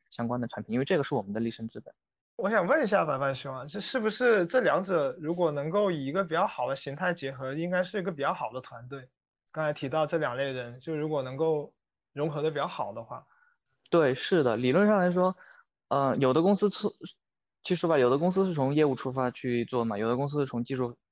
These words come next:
Speaker 1: 出发去做的，但如果这两个合在一起，肯定当然就最完美了。<laughs> 我觉得可能蒙老师在这方面比我更有发言权一些吧，因为他做那个A I内容生成嘛。
Speaker 2: 有，有吗？我还想，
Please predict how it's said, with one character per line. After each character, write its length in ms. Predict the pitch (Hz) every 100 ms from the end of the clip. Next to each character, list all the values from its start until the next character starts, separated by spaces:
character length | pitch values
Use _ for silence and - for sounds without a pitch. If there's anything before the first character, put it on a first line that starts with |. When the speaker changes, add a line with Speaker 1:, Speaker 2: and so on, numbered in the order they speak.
| _
Speaker 1:
出 100 | -
发 140 | 117 117
去 80 |
做 160 | 110 107
的， 60 | 98
但 120 | 127
如 120 | 120
果 120 | 131
这 120 | 120 131
两 120 | 113
个 60 |
合 100 | -
在 140 | 117 120
一 20 |
起， 120 | 123
肯 180 | - 107
定 160 | 120 117 -
当 100 | 120
然 160 | 117 117 _
就 160 | - 110
最 180 | - 127
完 160 | 110
美 120 | 127
了。 100 | 104
<laughs> 320 | 113 - 127 _ _ _ -
我 100 | 131
觉 80 | 156
得 80 |
可 80 | 185
能 280 | 143 156 147
蒙 160 | 135 143
老 140 | 175
师 100 | 156
在 100 | 151
这 120 | 151
方 140 | 147 139
面 120 | 131
比 60 | 127
我 100 | 120
更 160 | 131
有 80 | 117
发 160 | - 120
言 100 | 117
权 220 | 107 107
一 20 |
些 140 | 110
吧， 60 | 104 -
因 80 |
为 40 | 120
他 180 | 127 127
做 180 | 131
那 120 | 120 117
个 140 | 110
A 180 | - 123
I 80 | 127
内 120 | 123
容 140 | 113
生 200 | 117 123
成 200 | 123 107
嘛。 140 | 104 113 _ _ _ _ _ _ _
Speaker 2:
有， 260 | 180 156 156
有 160 | 170 156
吗？ 220 | 165 190
我 80 | 202
还 160 | 175
想， 240 | 214 175